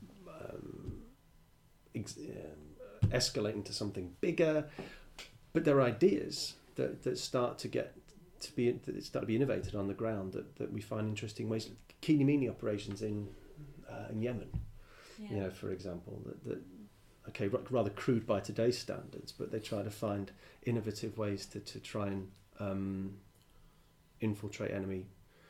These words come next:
Speaker 1: um, personnel, to try and undertake acts of targeted killing. So all of these are, are interesting sort of local level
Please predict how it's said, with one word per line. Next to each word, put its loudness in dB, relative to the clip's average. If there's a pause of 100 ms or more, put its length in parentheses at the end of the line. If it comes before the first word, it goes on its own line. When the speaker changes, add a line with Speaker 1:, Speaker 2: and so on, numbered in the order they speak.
(800)
Speaker 1:
um, -4
personnel, 4
to -6
try -2
and -2
undertake -4
acts -10
of -14
targeted -8
killing. 10 (280)
So 10 (280)
all 12
of 10
these 10
are, 6
are 6
interesting 2
sort -6
of -6
local 4
level 0